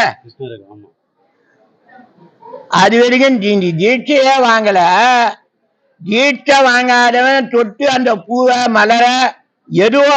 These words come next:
Speaker 2: இப்ப நைவேத்தியம் பண்ணிருக்கிறோம், அன்னம் பண்ணிருக்கிறோம். ஐயர் வந்து அவரு பெருமாளுக்கு பண்ண நிவேத்தியத்தை எடுத்துன்னு வந்து நிவேத்தியம் பண்ணாரு,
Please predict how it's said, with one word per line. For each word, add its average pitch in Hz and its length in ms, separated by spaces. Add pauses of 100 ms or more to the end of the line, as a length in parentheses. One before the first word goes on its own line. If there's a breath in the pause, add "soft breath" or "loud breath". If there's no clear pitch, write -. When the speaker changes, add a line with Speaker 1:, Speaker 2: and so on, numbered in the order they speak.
Speaker 2:
இப்ப 226 160
நைவேத்தியம் 226 500
பண்ணிருக்கிறோம், 202 480 (1120)
அன்னம் 196 400
பண்ணிருக்கிறோம். 180 680
ஐயர் 214 380
வந்து 196 260 (520 loud breath)
அவரு 233 260
பெருமாளுக்கு 226 560
பண்ண 208 180
நிவேத்தியத்தை 196 580
எடுத்துன்னு 202 260
வந்து 190 200
நிவேத்தியம் 196 460
பண்ணாரு, 170 440